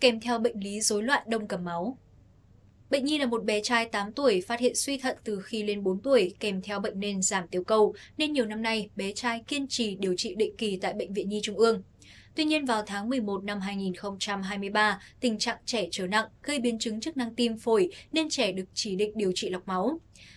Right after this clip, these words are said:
Tình trạng suy tim của trẻ cũng khiến quá trình điều trị bị ảnh hưởng rất lớn. Trẻ phải chạy thận nhân tạo hàng ngày để giảm tình trạng quá tải cho tim. Sau nhiều lần hội chẩn, các bác sĩ xác định rõ các yếu tố nguy cơ,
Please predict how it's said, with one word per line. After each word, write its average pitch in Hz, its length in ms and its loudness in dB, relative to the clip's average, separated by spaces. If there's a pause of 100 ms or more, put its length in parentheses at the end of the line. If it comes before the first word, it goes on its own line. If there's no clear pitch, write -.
(120)
Tình 254 140 4
trạng 254 140 0
suy 262 200 0
tim 247 220 2
của 233 180 2
trẻ 208 220 0
cũng 214 220 -2
khiến 226 280 -4
quá 220 240 -2
trình 208 280 -2
điều 190 200 -2
trị 240 220 -2
bị 214 100 -2
ảnh 190 140 -4
hưởng 185 200 -8
rất 240 200 -4
lớn. 220 260 2 (320)
Trẻ 269 120 6
phải 208 180 -4
chạy 233 240 0
thận 247 160 -2
nhân 262 220 -2
tạo 262 180 4
hàng 202 220 -6
ngày 196 300 -2
để 180 140 -2
giảm 190 260 0 (240)
tình 190 180 -4
trạng 214 260 -4
quá 190 180 -2
tải 240 220 0
cho 202 160 -8
tim. 240 180 4 (500)
Sau 339 180 4
nhiều 277 140 4
lần 214 180 2
hội 208 200 0
chẩn, 226 240 4 (120)
các 214 160 -2
bác 214 180 -2
sĩ 247 360 -2 (380)
xác 294 240 -4
định 269 160 -4
rõ 240 260 4
các 349 160 -4
yếu 240 220 0
tố 233 340 0
nguy 285 140 -6
cơ, 269 280 6